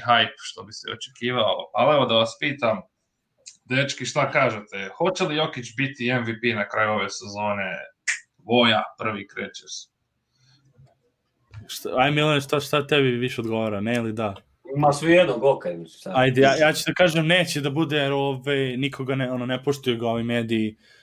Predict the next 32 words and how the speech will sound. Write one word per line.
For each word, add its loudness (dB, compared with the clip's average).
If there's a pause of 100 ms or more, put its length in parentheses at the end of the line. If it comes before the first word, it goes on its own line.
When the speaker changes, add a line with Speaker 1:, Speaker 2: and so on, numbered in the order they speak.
(140)
Speaker 2:
ono, -2
daće 2
mu, 4
eto, 2
utešnu 2
nagradu, 0
možda -2
jedno -2
treće, -2
četvrto -4
mjesto, 0
eventualno, -2 (480)
jer 0
su 2
ga 6
sad 2
stavili 4
na 0
sedmo 2
mjesto, 0
a -2
to 0
obično -2
ide, -4 (140)
znači, -12
stavite 0
toliko -4
nisko -2
na -4
početku, -4
mora 0
da -2